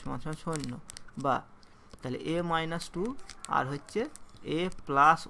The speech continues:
ওয়ান সমান সমান শূন্য। অতএব দেখো এখান থেকে কি পাবো, এখান থেকে কি পাবো? না হয়,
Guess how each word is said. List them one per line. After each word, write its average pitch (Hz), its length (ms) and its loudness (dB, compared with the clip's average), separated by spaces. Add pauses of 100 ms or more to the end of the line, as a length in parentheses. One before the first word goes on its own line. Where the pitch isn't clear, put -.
ওয়ান 127 400 4 (220)
সমান 127 200 -2
সমান 180 260 -4
শূন্য। - 460 -4 (1160)
অতএব 170 360 2 (420)
দেখো 135 340 0
এখান 165 280 2
থেকে 175 180 4
কি 175 180 0
পাবো, 170 260 4 (380)
এখান 151 260 0
থেকে 160 160 2
কি 156 160 0
পাবো? 131 260 -2 (1400)
না 123 340 2 (460)
হয়, 143 500 10